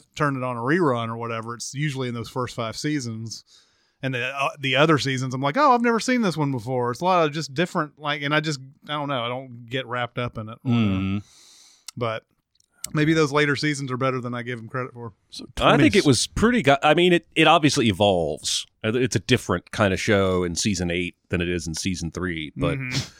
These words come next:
Speaker 3: I thought everything right up until the finale was still pretty
Speaker 2: Me too.
Speaker 3: awesome.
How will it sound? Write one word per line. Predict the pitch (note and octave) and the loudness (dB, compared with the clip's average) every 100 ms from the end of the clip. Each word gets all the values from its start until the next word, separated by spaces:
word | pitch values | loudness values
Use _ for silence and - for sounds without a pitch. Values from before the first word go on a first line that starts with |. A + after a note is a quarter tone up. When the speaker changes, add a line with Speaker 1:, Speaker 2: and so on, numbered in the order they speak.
| _ | _
Speaker 3:
I | - | 2
thought | A3 C3+ | 4 4
everything | B2 A#2 | 4 4
right | A2+ A2 G#2 | 4 6 4
up | G2 | 0
until | F2+ G2+ | 0 0
the | F#2 | 0
finale | F#2 F#2+ A#2 D#2 | -2 -2 -2 -4
was | D#2+ | -6
still | - F2+ | -6 -4
pretty | - A2+ B2 | -2 0 0
Speaker 2:
Me | F#2+ | 2
too. | |
Speaker 3:
awesome. | B2 F#2+ | 2 2